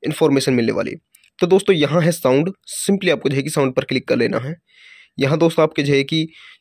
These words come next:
जो आपकी वॉल्यूम्स कीज हैं वो दोस्तों यहाँ पर है, मीडिया, कॉल या फिर रिंग, वो दोस्तों यहाँ पर आ जाएंगे। यहाँ है vibrate for call, यानी कि आप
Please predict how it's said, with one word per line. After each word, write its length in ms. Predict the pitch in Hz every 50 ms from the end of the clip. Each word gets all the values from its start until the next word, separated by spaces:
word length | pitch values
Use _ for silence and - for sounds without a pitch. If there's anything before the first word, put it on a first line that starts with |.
| _
जो 80 | 143 143
आपकी 220 | 147 156 151 180
वॉल्यूम्स 440 | 147 131 131 131 139 160 185 196 -
कीज 260 | - - 185 180 170 160
हैं 220 | 139 147 139 156
वो 200 | 170 156 135 147
दोस्तों 280 | 156 151 147 - - 135
यहाँ 180 | 131 127 131 131
पर 120 | 143 135
है, 120 | 135 139
मीडिया, 420 | 143 139 139 135 135 139 135 131 127 123
कॉल 440 | 123 _ - 127 120 127 131 131
या 100 | 131 127
फिर 200 | 120 - 139 123
रिंग, 220 | 120 127 127 131 139 - _ _ _ _ _ _ _ _ _ _ _ _
वो 80 | - 151
दोस्तों 260 | 156 160 156 - 147
यहाँ 120 | 135 135 131
पर 120 | 131 127
आ 60 | 139
जाएंगे। 260 | 131 131 131 135 139
यहाँ 240 | 143 147 139 160 175
है 120 | 151 156 147
vibrate 500 | 135 131 127 131 139 143 143 143 - - -
for 160 | - 147 131 - - -
call, 200 | 117 117 135 156 - -
यानी 160 | 135 139 147
कि 200 | 151 - 175 170 - - -
आप 160 | 127 - -